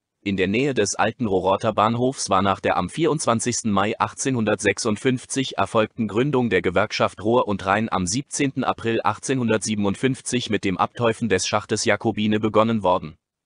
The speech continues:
Man erreichte hier am einundzwanzigsten März achtzehnhundertvierundsechzig in einer Teufe von zweiundachtzig Meter das Steinkohlengebirge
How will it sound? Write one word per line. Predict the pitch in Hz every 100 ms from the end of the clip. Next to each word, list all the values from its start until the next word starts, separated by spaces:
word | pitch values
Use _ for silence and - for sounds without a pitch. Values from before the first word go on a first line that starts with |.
| _ 117
Man | 117
erreichte | 98 101 120 147 127
hier | 110 131 -
am | 101
einundzwanzigsten | - 156 180 - 127 123 123 - 110
März | 101 - -
achtzehnhundertvierundsechzig | 110 - 135 117 101 101 - 123 104 104 107 - 131 123
in | 107
einer | 101 92 90
Teufe | 123 139 - 127
von | 117 101
zweiundachtzig | - 113 113 - 101 - 120 107
Meter | 104 120 113
das | 98 -
Steinkohlengebirge | - 123 123 113 110 101 95 - 95 101